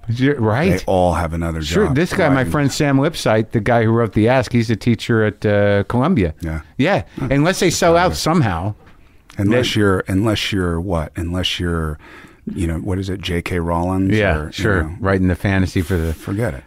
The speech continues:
Speaker 1: for the kids,
Speaker 2: You
Speaker 1: but
Speaker 2: know.
Speaker 1: the adults are like, "It's not just for kids." That's,
Speaker 2: Exactly.
Speaker 1: that's, that's how you make money.
Speaker 2: So we started doing theater.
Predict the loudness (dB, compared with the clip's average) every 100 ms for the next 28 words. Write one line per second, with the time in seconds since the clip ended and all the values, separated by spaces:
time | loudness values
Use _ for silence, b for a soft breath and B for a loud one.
0 | -4 0 0 0 0 2 0 0 0 2
1 | 2 2 0 0 0 0 0 2 2 0
2 | -2 0 0 0 -4 -2 -2 -2 0 0
3 | 0 -8 -2 -2 0 0 2 2 0 0
4 | 0 0 2 2 2 2 2 2 2 2
5 | 4 2 0 -2 2 4 2 0 -4